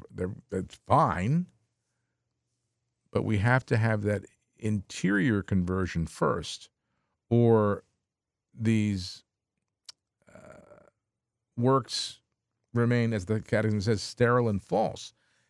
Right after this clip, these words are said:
Interior conversion urges expression in visible signs, gestures, and works of penance. So that's what brings that on. Paragraph fourteen thirty-one says, "Interior, uh, repentance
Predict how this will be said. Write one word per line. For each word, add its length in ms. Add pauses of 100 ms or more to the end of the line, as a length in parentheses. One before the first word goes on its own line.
(840)
Interior 520
conversion 560
urges 480
expression 540
in 80
visible 280
signs, 460
gestures, 420
and 140
works 240
of 100
penance. 340
So 60
that's 220
what 100
brings 200
that 120
on. 260 (1800)
Paragraph 360
fourteen 420
thirty-one 460
says, 160
"Interior, 540 (280)
uh, 100
repentance 800